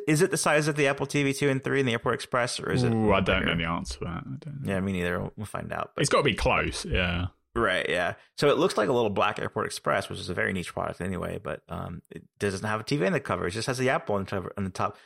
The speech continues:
Speaker 1: And I, I ask you, like, "What do you think this is about? Is this part of the, like, beginning of less confusion with what's an Apple T V box, Apple T V app, Apple T V Plus service?" Um, or is it just, I don't know, maybe it's just cheaper to not have T V on the top of it.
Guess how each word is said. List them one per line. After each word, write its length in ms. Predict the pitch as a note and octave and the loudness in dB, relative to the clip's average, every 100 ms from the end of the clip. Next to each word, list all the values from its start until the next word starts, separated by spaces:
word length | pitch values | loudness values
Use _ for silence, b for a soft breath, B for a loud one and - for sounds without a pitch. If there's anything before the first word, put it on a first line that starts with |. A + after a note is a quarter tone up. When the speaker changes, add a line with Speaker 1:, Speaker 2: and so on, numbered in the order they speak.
| B - | B -2
Speaker 1:
And 100 | C3 | 0
I, 60 | |
I 200 | E3 A2+ | 2 2
ask 280 | E3+ D#3+ - | 2 0 -2
you, 120 | E3 | 2
like, 120 | B2+ A2+ | 2 4
"What 80 | |
do 60 | C3+ | 2
you 60 | C3+ | 2
think 140 | A#2 | 0
this 120 | G#2 | -2
is 80 | G#2 | -2
about? 320 | F#2+ B2+ G#2+ | 0 2 2
Is 140 | F#2+ G2 | 2 -2
this 180 | A2 | -4
part 420 | - - A#2 A2 G#2 | -6 0 4 6 6
of 220 | G2 G2 | 2 4
the, 420 | G2 F2+ F2 E2+ b b b _ _ _ _ - | 4 4 2 0 b b b _ _ _ _ -2
like, 240 | G2 - _ - G2+ - | -2 -2 _ -12 -10 -4
beginning 460 | A#2 G#2 A2+ A2+ G#2 | -4 0 2 4 2
of 320 | G2+ F#2+ - _ - | 2 -2 -10 _ -2
less 240 | A2 G#2+ | 0 0
confusion 500 | - A2 A2+ G#2 G#2+ | -2 -2 0 2 2
with 140 | G2 G2 | 2 2
what's 240 | G2+ - | 0 2
an 80 | G2+ | 0
Apple 240 | F2+ G2+ | -2 -4
T 180 | - G#2 | -4 -2
V 140 | G2+ | -2
box, 400 | F#2 F#2+ F#2+ - | 0 2 2 0
Apple 200 | F#2 - | -4 -4
T 200 | G2+ G2 | -6 -4
V 180 | F#2+ F#2 | 0 0
app, 200 | F2+ F2+ | 0 -2
Apple 200 | F2 - | -4 -6
T 180 | - F#2+ | -8 -6
V 140 | F#2 | -6
Plus 260 | F2+ F#2+ F2 | -4 -2 -2
service?" 580 | - G2+ G#2 A2+ - - _ _ _ | 0 0 0 0 -2 -10 _ _ _
Um, 380 | D#2+ D#2+ D#2+ G2+ _ _ _ _ _ _ _ | -6 -4 -4 -10 _ _ _ _ _ _ _
or 200 | F2 D#2 | -2 0
is 140 | D2+ | -2
it 100 | - - | -10 -8
just, 320 | D#2+ D2+ - - _ _ _ _ _ - | -6 -4 -6 -10 _ _ _ _ _ -6
I 80 | F#2+ | -2
don't 80 | A2+ | 0
know, 80 | |
maybe 220 | A#2+ A2 B2 | 2 2 2
it's 100 | C#3 | 0
just 220 | D3 - | -2 0
cheaper 300 | C#3 D3+ A2+ | 2 4 2
to 100 | G2+ | 4
not 160 | G#2 G2 | 2 2
have 160 | G#2 | 0
T 140 | - G#2+ | 2 2
V 120 | A#2+ | 2
on 80 | G#2 | 2
the 60 | |
top 260 | - D#2+ - | 0 -4 -4
of 100 | F2 | -4
it. 180 | F2 | -6